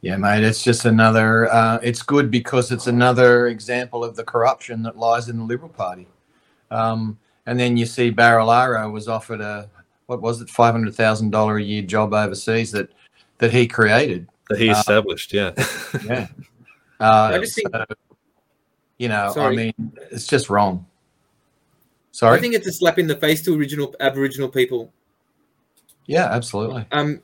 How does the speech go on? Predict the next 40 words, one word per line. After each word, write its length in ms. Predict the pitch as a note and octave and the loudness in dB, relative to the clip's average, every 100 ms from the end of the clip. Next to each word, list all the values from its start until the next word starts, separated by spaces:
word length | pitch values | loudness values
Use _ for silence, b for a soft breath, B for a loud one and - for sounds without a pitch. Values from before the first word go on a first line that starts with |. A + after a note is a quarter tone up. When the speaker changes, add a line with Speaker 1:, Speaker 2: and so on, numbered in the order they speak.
| - | -2
Speaker 3:
I 220 | D#3 F#3 | 0 2
think 320 | F#3 F3 F3 | 2 -2 -4
I, 280 | - E3 F3 - | 0 4 4 4
I've 240 | D#3+ F3+ | 2 2
done 180 | F3+ E3+ | 2 0
work 340 | D3+ D3+ D#3 D#3+ | 4 4 4 0
in, 240 | C#3+ C#3+ | -4 -2
um, 400 | C3+ B2+ A#2+ A#2 _ _ _ | 0 0 -2 -10 _ _ _
in 140 | C3 | -4
Redfern 500 | B2+ C3+ - C3 C3 | 2 2 0 -4 -4
in 140 | B2+ B2 | -4 -6
the 80 | A2+ | -4
block 320 | A#2+ B2+ - | -2 -2 -2
units, 540 | C#3+ E3 F#3 - - _ | -6 -4 -6 -10 -18 _
um, 420 | A#2 A#2+ A#2 A2+ A2+ _ _ _ _ | -6 -4 -4 -6 -12 _ _ _ _
that 160 | - C#3 | -4 -2
has 160 | C#3+ C3+ | 0 -2
a 40 | |
high 200 | B2+ B2+ | 0 0
Indigenous, 800 | B2+ A2+ A#2 A#2 B2 A2 - - _ _ _ _ | 0 -4 -12 -8 -6 -6 -10 -18 _ _ _ _
um, 200 | A2+ A2 | -4 -4
population, 540 | A2 G#2+ A2 A2+ A#2+ B2 | -4 -2 2 4 4 4
or 140 | A#2 | 2
did 280 | A2+ C3 B2+ | 4 0 2
when 100 | A#2+ | 0
I 100 | A2+ | 0
was 180 | A2 G#2 | -2 -2
doing 240 | A#2 A2 | -4 -2
work 260 | A2 A2+ - | 0 0 0
about, 280 | A2 G#2+ - | 0 0 0
oh, 320 | A2 A2 G#2 | 2 4 4
it 800 | - _ _ _ _ _ _ - | 0 _ _ _ _ _ _ 2
would 120 | C3 | 4
have 20 | |
been 180 | B2+ B2 | 8 6
over 120 | A2+ | 6
ten 260 | G#2+ A#2+ A2 | 2 -2 0
years 180 | A2+ A2+ | -2 0
ago 220 | A#2 A2 | 0 0
now. 360 | G#2 A2 D3+ | 0 -4 -4